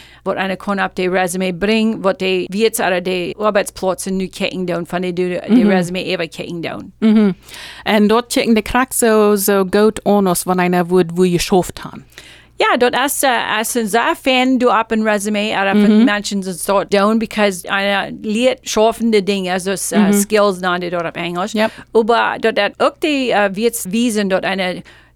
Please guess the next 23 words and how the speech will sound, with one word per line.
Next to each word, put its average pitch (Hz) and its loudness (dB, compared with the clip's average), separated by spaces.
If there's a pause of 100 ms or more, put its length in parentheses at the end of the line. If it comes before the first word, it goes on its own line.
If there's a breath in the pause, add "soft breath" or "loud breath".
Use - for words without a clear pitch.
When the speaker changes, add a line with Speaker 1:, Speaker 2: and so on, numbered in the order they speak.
(100)
Speaker 1:
dat, 202 0
was 202 -2
ihr 202 2
mitteilen 214 0
für 190 -2
freiwillig, 190 -4
dort 185 -6
eine 190 0
Speaker 2:
Mhm. 202 4
Speaker 1:
Brück 196 0
nicht 208 -8
für 190 -12
alles 196 -2
betont 269 -4
kriegen, 240 -6 (380 loud breath)
und 214 0
eine 196 0 (160)
gleich 196 -2
durch, 202 0
äh, 170 -2
eine 202 -4
Organisation, 190 -2
so 196 -4